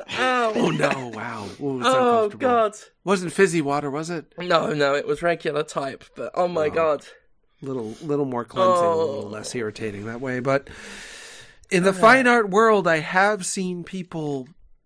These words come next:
Speaker 2: pull off a version of that, where it's like, "This is so the opposite of what you want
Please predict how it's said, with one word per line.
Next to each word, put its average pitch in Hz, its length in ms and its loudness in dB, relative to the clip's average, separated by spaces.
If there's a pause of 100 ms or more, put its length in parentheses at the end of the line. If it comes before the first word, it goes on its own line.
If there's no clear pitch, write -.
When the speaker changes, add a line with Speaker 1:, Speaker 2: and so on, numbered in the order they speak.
(120)
Speaker 2:
pull 165 300 -2
off 143 260 -2
a 127 80 -6
version 123 460 -6
of 98 160 -12
that, 80 340 -20
where 123 380 -4
it's 113 200 -12
like, 107 280 -8
"This 135 240 -4
is 120 200 -8
so 143 640 0
the 135 160 -6
opposite 123 520 -6
of 110 160 -12
what 113 240 -8 (100)
you 110 220 -12
want 95 540 -14